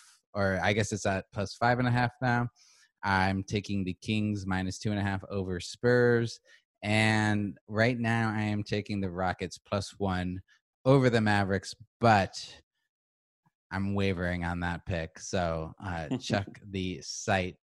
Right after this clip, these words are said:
Speaker 1: Uh, Zach, anything else you wanna talk about? This is exciting. So we're making these picks. It is Wednesday night. It's, uh,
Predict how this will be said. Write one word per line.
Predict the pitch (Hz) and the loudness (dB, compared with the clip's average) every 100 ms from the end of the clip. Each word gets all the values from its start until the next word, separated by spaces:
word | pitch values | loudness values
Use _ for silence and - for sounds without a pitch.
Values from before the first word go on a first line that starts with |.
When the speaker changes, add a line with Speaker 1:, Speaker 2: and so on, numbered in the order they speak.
| _ | _
Speaker 1:
Uh, | 107 101 98 92 _ _ _ _ _ _ - 110 | -6 -2 -2 -4 _ _ _ _ _ _ -14 -4
Zach, | 113 147 - | 2 2 2
anything | 143 160 143 117 | -2 -2 -2 0
else | 131 135 | 0 0
you | 123 | 2
wanna | 127 131 | 2 2
talk | 113 110 131 | 2 0 0
about? | 113 104 | 0 2
This | 147 - | 0 0
is | 185 | -2
exciting. | 196 185 151 107 | 0 4 4 2
So | 101 113 104 - - - | 0 -2 -2 -8 -20 -4
we're | |
making | 135 185 185 | 0 0 0
these | 170 - | -2 -4
picks. | - 170 170 - - | 0 -2 -2 -14 -4
It | 120 | -2
is | 113 110 | 0 -2
Wednesday | 95 107 147 175 151 175 170 165 165 | -2 2 2 2 -2 0 2 0 -2
night. | 113 104 113 131 147 143 - | -6 -4 0 0 0 -4 -10
It's, | 110 95 - 101 | -8 -10 -8 -4
uh, | 92 92 | -2 -4